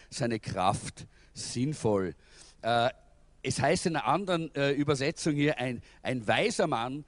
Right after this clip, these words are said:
hat viel Kraft.“ Ja, ein weiser Mann hat viel Kraft. Äh, das heißt, wir haben mehr, mehr Weisheit bedeutet mehr Kraft in unserem Leben. Und wir brauchen Kraft in dieser Zeit, wenn wir die Dinge,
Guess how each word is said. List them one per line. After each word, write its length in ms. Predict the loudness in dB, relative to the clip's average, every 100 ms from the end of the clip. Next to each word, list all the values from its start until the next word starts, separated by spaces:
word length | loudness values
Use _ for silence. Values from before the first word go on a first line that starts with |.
| -18
hat 260 | -10 -8 -6
viel 300 | -6 -6 -6
Kraft.“ 640 | -10 -12 -12 -14 -18 -20 -20 _ -20 -20 -20 -20 -20 -20 -18
Ja, 120 | -18 -18 -18
ein 240 | -8 -6 2
weiser 360 | 6 6 4
Mann 360 | 2 0 0 -4 -10 -20
hat 240 | -2 -2 -2
viel 420 | -6 -4 -2 -4 -8 _
Kraft. 600 | -18 -12 -10 -10 -14 -20 -20 _ -20 -20 -4
Äh, 260 | 2 2 2
das 180 | -2
heißt, 320 | 0 -2 -2 -12 -20
wir 160 | -4 0
haben 300 | 0 -2 -6
mehr, 320 | -8 -2 -2 -2
mehr 260 | 2 2 4
Weisheit 460 | 2 2 0 0
bedeutet 440 | 0 2 0 0 -4
mehr 180 | -6
Kraft 400 | -6 -10 -10 -12
in 100 | -12
unserem 260 | -12 -10 -12
Leben. 300 | -12 -14 -18 -20 -20 -12
Und 140 | -10 -8
wir 80 | -2
brauchen 460 | 0 0 -6 -10
Kraft 380 | -8 -10 -10 -12
in 100 | -10
dieser 260 | -8 -8 -8
Zeit, 340 | -8 -8 -12 -20 -8
wenn 180 | -4 -2
wir 120 | -2
die 120 | -4
Dinge, 460 | -2 2 2 2 -2